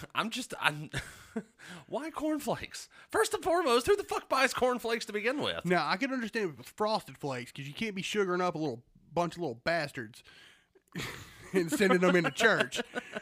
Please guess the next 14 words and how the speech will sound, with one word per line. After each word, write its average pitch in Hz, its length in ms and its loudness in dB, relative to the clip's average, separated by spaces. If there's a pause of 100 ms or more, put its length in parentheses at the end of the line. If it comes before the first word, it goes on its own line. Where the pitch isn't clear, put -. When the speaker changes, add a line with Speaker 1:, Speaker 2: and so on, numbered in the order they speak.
Speaker 2:
So 160 320 4
I 185 140 4
could 240 120 2
understand 233 380 0
if 180 80 0
it 165 40 -6
was, 156 100 -6
like, 117 140 -10
Frosted 180 420 -2
Flakes, 135 280 -6
but - 120 -14
cornflakes, 294 540 -4
that's 269 160 -10
like, 180 440 -6